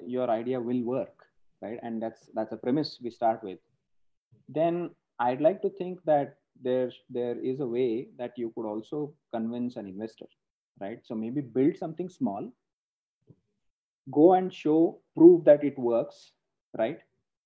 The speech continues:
And somebody will invest in it. So, uh, more often than not, uh, a lot of people, well, not, not often, a, a lot of people, you know, um, uh, sometimes get ambitious and say, "Okay, let's go ahead and build that entire vision that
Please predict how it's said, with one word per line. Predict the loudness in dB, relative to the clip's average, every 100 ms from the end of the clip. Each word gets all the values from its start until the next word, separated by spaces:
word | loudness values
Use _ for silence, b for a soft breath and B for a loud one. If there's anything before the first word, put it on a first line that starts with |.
| _
And | -6 -4
somebody | -2 0 0
will | 0
invest | -2 -4 -8 -12
in | -18
it. | -18
So, | _ -2 0 0 -4 _ _ _ _ 4
uh, | 8 10 8 6 2
more | 8 12
often | 12 10 0
than | 2
not, | 2 -2 -6 -4
uh, | 2 4 6
a | 4
lot | 2 0
of | -2
people, | -6 -4 -4 -4 -8 _ _ _ -6
well, | 0
not, | 0 0 4
not | 8 10
often, | 8 4 -8 -6
a, | -4 0
a | 6
lot | 6
of | 4
people, | 0 -2 -2 -4 -6
you | -10
know, | -10 -10 -12 -10
um, | -8 -6 -6 -6 -8 -10 _ _ _ _ _ -4
uh, | -2 -2 -2 -6 -8 -8
sometimes | -8 -6 -8 -6
get | -6
ambitious | -4 0 -2 0 -4 -4 -10 -10
and | -6 -6 -6
say, | -8 -8
"Okay, | -8 -8
let's | -8 -8 -12 _
go | 2 2
ahead | 2
and | -2 -6
build | -6 -6 -4
that | -4 -4 -10
entire | -14 -8 -4 -2 -4
vision | -6 -6 -6
that | -8